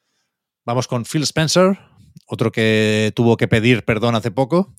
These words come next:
Efectivamente, <laughs> es una de las tendencias de los últimos meses.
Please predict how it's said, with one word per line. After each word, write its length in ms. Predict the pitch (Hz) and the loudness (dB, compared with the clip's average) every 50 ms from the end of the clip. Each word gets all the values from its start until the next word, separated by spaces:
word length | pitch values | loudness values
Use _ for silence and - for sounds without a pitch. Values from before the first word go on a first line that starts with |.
| _ | _
Efectivamente, 600 | _ - 95 - 139 127 113 117 110 - 101 92 87 | _ -14 -6 -4 -2 0 0 0 -2 -2 -4 -4 -6
<laughs> 600 | - - - - - - _ _ _ _ _ - | -6 -10 -14 -16 -20 -20 _ _ _ _ _ -10
es 180 | 117 - - | -8 -6 -4
una 120 | 151 131 117 | -2 0 2
de 60 | 120 | 2
las 180 | 120 120 117 - | 2 0 0 -2
tendencias 500 | 120 107 110 117 120 - 120 113 117 104 | -6 -4 -4 -4 -2 -2 -2 -2 -2 -2
de 220 | 110 110 107 107 | -2 -2 -2 -2
los 180 | 104 107 101 95 | -4 -4 -4 -6
últimos 500 | 110 113 104 - 117 107 107 101 90 - | -6 -8 -6 -6 -6 -4 -4 -4 -4 -4
meses. 420 | 120 131 123 156 165 196 - - | -4 -4 -2 -4 -6 -6 -10 -16